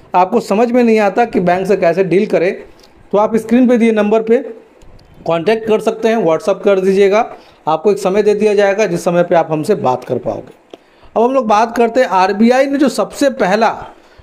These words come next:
जो कदम उठाया था वो recovery agent पे बताया था। Recovery agent के बारे में उन्होंने बोला था कि अगर कोई भी recovery agent अभी हाल फिलहाल के दिनों में किसी को परेशान करता है तो उनके लिए guideline जारी है कि कोई भी recovery agent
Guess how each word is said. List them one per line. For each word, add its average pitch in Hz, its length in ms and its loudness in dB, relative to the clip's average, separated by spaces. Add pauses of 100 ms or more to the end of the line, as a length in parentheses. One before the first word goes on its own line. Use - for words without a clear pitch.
(180)
जो 226 120 2
कदम 233 340 0
उठाया 196 380 0
था 226 140 0
वो 233 160 2
recovery 220 460 2
agent 196 280 2
पे 185 60 2
बताया 143 360 0
था। 107 200 -12 (480)
Recovery 214 420 0
agent 254 300 2
के 254 100 4
बारे 214 260 2
में 240 80 0
उन्होंने 233 240 4
बोला 190 320 4
था 196 200 0
कि 214 140 0
अगर 220 140 0
कोई 214 280 2
भी 226 100 0
recovery 196 440 2
agent 214 240 2
अभी 208 180 2
हाल 175 240 0
फिलहाल 190 340 0
के 196 80 0
दिनों 190 220 2
में 208 120 0
किसी 202 180 -2
को 202 120 2
परेशान 170 440 -2
करता 180 360 0
है - 480 -6 (200)
तो 196 100 2
उनके 214 320 2
लिए 240 320 4
guideline 190 520 2
जारी 175 360 0
है 202 160 2
कि 220 180 -2
कोई 208 280 2
भी 240 100 0
recovery 196 540 2
agent 196 400 0